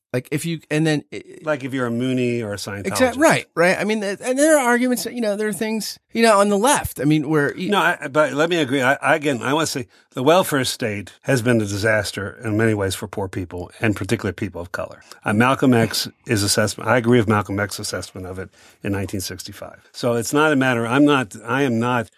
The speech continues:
Speaker 2: um, this is not, uh, I'm not arguing that the answer is more great society legislation. Okay.
Speaker 1: No, no, no. Well, and I'm not even saying whether it is or, I'm just saying, I think is when, I think that what happens it,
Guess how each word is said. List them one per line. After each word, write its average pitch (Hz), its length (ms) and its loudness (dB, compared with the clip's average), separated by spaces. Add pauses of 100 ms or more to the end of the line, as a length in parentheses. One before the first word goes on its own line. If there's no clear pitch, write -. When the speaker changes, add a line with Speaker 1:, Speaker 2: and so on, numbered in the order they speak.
(120)
Speaker 2:
um, 104 560 0
this 120 160 -4
is 110 120 -4
not, 120 220 0 (160)
uh, 104 320 -8 (180)
I'm 127 140 2
not 139 180 4
arguing 120 360 2
that 113 120 -2
the 113 140 -4
answer 110 300 -4
is 98 100 -10
more 110 220 -2
great 104 240 -8
society 113 500 -8
legislation. - 720 -20 (260)
Okay. - 220 -20
Speaker 1:
No, 262 160 6
no, 247 240 4
no. 220 180 2
Well, 233 240 4
and 254 120 4
I'm 294 100 4
not 277 140 2
even 226 160 0
saying 175 340 -2
whether 175 180 4
it 165 60 4
is 160 100 -2
or, 170 160 2
I'm 175 140 0
just 196 160 0
saying, 160 300 2
I 143 80 0
think 175 400 0 (480)
is 208 200 0 (680)
when, 196 260 2 (360)
I 175 120 2
think 247 240 2
that - 200 -2 (100)
what 156 200 4
happens 175 540 2
it, 127 240 0